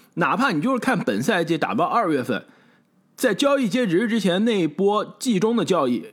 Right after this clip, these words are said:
首先马刺季中交易历史上就很少，其次呢，这次马刺真的就是把手上的筹码都变现了，换来两个首轮，那很明显就是重建了嘛。但是马刺交易之后的战绩现在，哎，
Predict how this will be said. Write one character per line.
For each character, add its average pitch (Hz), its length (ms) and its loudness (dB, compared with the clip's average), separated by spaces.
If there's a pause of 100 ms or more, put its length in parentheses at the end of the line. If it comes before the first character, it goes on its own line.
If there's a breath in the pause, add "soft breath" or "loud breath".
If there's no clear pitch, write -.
首 151 200 2
先 208 160 2
马 120 180 0
刺 151 160 -2
季 156 140 -2
中 190 160 0
交 180 160 2
易 156 280 -2 (140)
历 190 160 0
史 117 80 -2
上 123 140 -2
就 131 100 0
很 160 220 -2
少， - 160 -4 (340)
其 - 180 -2
次 208 140 0
呢， 147 120 2
这 175 180 0
次 147 160 -4
马 113 200 -2
刺 120 160 -4
真 165 160 -2
的 160 100 0
就 131 140 0
是 123 180 -2 (420 loud breath)
把 180 220 0
手 170 180 0
上 180 180 0
的 147 120 0
筹 160 140 -2
码 135 140 0
都 139 100 0
变 151 200 0
现 156 160 -2
了， 92 140 -4
换 165 280 0
来 147 100 0
两 113 360 -2
个 170 140 0
首 104 220 -2
轮， 113 320 -2
那 208 100 -2
很 - 160 -4
明 247 160 -4
显 - 180 -6
就 208 100 -2
是 175 80 -2
重 120 220 -2
建 233 180 -2
了 67 60 -8
嘛。 - 160 -10 (680 soft breath)
但 220 240 0
是 185 80 2
马 131 180 0
刺 - 360 -4 (440)
交 262 220 0
易 220 100 -2
之 233 140 0
后 220 200 0
的 113 240 -4 (120)
战 151 240 0
绩 139 180 -2
现 147 260 -2
在， 151 360 -4
哎， - 220 -4